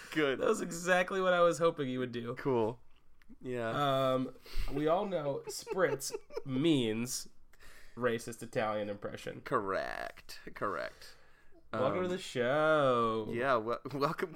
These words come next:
Speaker 1: Welcome to our home. Um,
Speaker 2: Uh, we cleaned up for
Speaker 1: yep.
Speaker 2: ya.
Speaker 1: Wait, can I, before we even start talking about the show, can I just, uh, t-, uh, talk about a, another racist Italian impression, or?
Speaker 2: Yeah.
Speaker 1: Um,
Speaker 2: I, I hope, I hope so.
Speaker 1: So I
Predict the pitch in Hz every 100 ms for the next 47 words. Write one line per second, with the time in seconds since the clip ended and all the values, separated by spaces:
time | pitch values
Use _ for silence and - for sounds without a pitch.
0 | - 147 143 170 196 226 170 117 117 165
1 | - - - - - 113 113 107 107 101
2 | 123 120 120 113 110 120 120 143 120 117
3 | - - - - - 113 117 110 135 135
4 | 131 147 - 160 170 147 - 139 160 147
5 | 117 120 120 113 117 117 - 107 123 117
6 | 107 113 - - - 117 - 110 104 127
7 | 113 107 110 104 104 98 - - 107 101
8 | 98 101 - 101 107 101 92 104 131 160
9 | 170 208 202 113 95 - - - - 139
10 | - - - - - - - - - 117
11 | 117 110 - 110 120 135 - 127 113 135
12 | 107 104 - - 127 107 123 151 160